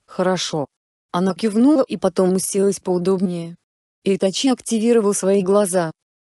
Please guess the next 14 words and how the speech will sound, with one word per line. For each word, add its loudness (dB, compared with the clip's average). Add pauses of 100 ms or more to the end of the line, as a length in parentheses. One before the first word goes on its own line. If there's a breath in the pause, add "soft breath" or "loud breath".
Ким 4
не 2
вскрикнула, -2 (200)
не 2
испугалась -4
изменений, 2 (140)
лишь 0
зачарованно 0
стала -2
рассматривать -2
рисунок -2
с -18
тремя 0
томай, 2